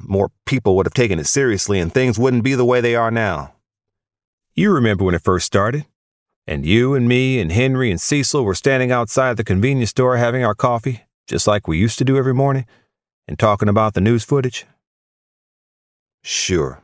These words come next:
the video of those rats swarming out of the subway system and biting folks during rush hour was disturbing, but that was happening in New York City, not here in Wampum, West Virginia.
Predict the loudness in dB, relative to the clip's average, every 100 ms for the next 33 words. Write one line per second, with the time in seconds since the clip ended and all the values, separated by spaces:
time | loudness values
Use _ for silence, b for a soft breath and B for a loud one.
0 | -8 -2 0 2 2 2 0 -2 0 0
1 | 0 -4 -2 0 2 2 0 -2 -4 -4
2 | -2 0 0 -2 -4 -4 -2 0 0 0
3 | 0 0 -2 0 0 0 0 -2 0 0
4 | 0 -2 -4 -8 -2 2 2 0 -2 0
5 | 0 0 0 0 0 0 0 0 0 0
6 | 0 0 -2 -4 -2 0 2 0 -2 0
7 | 2 4 2 2 0 -2 -4 -2 -2 -2